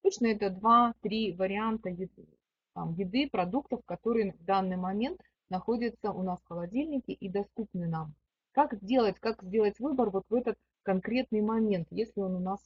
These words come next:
есть, э, возможен для нас? А, возьмите и положите на одну руку одно блюдо, а на другую руку другое, мысленно. То есть, ну, можно сделать это даже физически, если это возможно. Например, вы хотите там яичницу сделать или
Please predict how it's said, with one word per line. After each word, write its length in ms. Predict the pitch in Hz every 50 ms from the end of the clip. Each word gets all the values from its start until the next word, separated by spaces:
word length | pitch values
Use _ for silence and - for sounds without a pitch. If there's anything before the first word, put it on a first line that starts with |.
| - 180
есть, 220 | 190 202 196 190 - 165
э, 600 | 160 147 151 151 - _ _ - 65 65 - - _ _ _ _ _ _ _ _
возможен 560 | - 185 190 190 202 202 190 170 165 156 151 151
для 160 | 151 160 160
нас? 200 | 156 151 143 - _ _ _ _ _ _ _ _ _ _
А, 160 | - 175 175
возьмите 440 | 170 202 214 240 311 415 427 - 285
и 40 | 240
положите 560 | - 240 240 240 247 247 233 226 214 - 190
на 180 | 190 190 196 208
одну 280 | 208 208 220 240 240
руку 460 | 233 233 226 - - 220 208 196 185 - _ _ _ _
одно 380 | - 190 190 190 240 302 381 370
блюдо, 300 | 370 392 381 359 330 269
а 20 |
на 140 | 226 208 196
другую 380 | 202 208 202 208 254 277 254
руку 400 | 226 226 226 - - 214 202 196 - _ _ _
другое, 320 | - 226 220 190 202 214 196
мысленно. 560 | 208 247 262 247 - - 165 151 156 165 165 - _ _ _ _ _ -
То 60 | 202
есть, 100 | 202 - -
ну, 160 | 262 - 403
можно 320 | 311 262 262 247 226 220 208
сделать 380 | 196 202 214 202 196 190 -
это 180 | - - 180 175
даже 240 | 175 180 180 180 180 -
физически, 500 | 226 247 359 453 - 392 359 - - 262
если 220 | 254 247 - 233
это 160 | 214 - 220 208
возможно. 580 | 214 214 208 208 214 214 202 196 196 202 185 - _ _ _ -
Например, 300 | 294 - 240 233 196 185
вы 60 | 185
хотите 300 | 202 196 - 196 185 - _
там 180 | _ - 151 156
яичницу 520 | 180 233 254 - 240 214 202 - 196 196
сделать 460 | 185 180 185 196 202 190 190 180 - _
или 300 | 160 156 156 156 160 -